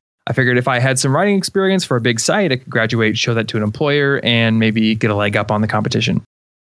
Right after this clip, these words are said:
So I wrote a, a big guest post, took, like, all night. Uh, it was one of my very few all-nighters. <laughs> And they rejected it. And I had this post and I was like, "I, I spent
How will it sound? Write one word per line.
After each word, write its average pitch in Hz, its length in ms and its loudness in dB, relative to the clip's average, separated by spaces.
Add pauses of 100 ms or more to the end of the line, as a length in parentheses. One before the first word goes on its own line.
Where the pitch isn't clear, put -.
(220)
So 135 180 0
I 120 280 2
wrote 127 220 0
a, 131 60 -4 (240)
a 120 80 -2
big 131 200 -2
guest 120 240 -2
post, 139 280 -2
took, 131 160 -2
like, 110 140 -4
all 120 180 0
night. 117 320 0 (240)
Uh, 127 40 -2
it 117 60 0
was 120 140 -2
one 123 80 0
of 123 40 2
my 120 60 2
very 123 240 0
few 135 320 0
all-nighters. 123 640 0
<laughs> - 40 -16 (640)
And 147 460 0 (1160)
they 135 200 0
rejected 135 380 -2
it. 117 160 -6 (440)
And 147 120 -2
I 151 40 2
had 185 200 0
this 180 120 0
post 247 320 -4
and 165 80 -4
I 151 60 0
was 151 80 -4
like, 147 180 -2
"I, 151 140 -2 (100)
I 147 60 -6
spent 147 340 -8